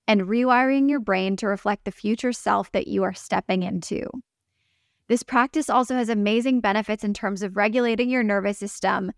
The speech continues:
It helps your brain and your body shift into more of a parasympathetic state and allows you to deeply rest and relax.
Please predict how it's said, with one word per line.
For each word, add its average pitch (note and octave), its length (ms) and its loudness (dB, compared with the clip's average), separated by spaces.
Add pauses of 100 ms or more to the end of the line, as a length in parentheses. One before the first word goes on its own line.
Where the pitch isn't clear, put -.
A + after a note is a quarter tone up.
(340)
It - 100 -4
helps A3 300 0
your G3 100 0
brain A#3+ 480 0
and B3+ 220 0
your C4 140 0
body G#3 340 2
shift - 260 -6
into A3 200 -2
more G3 200 0
of F#3 120 -4
a - 40 -10
parasympathetic A#3+ 880 0
state - 440 -4
and G#3+ 100 0
allows G3 400 0
you G3+ 80 -2
to F#3 100 0
deeply A3 520 -2
rest G3 400 -2
and G3 120 -4
relax. - 680 -6